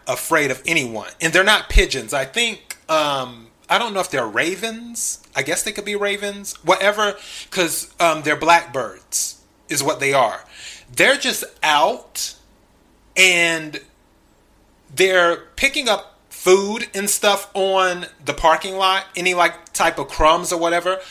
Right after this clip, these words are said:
How crumbs get into the Target parking lot is beyond my comprehension.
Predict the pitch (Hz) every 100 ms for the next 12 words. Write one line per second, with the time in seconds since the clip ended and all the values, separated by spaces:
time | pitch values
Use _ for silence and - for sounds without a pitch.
0 | - - - 190 220 - 208 196 143 139
1 | 180 170 156 170 127 123 175 170 147 -
2 | 165 170 160 151 139 131 143 143 139 139
3 | - 147 127 135 160 -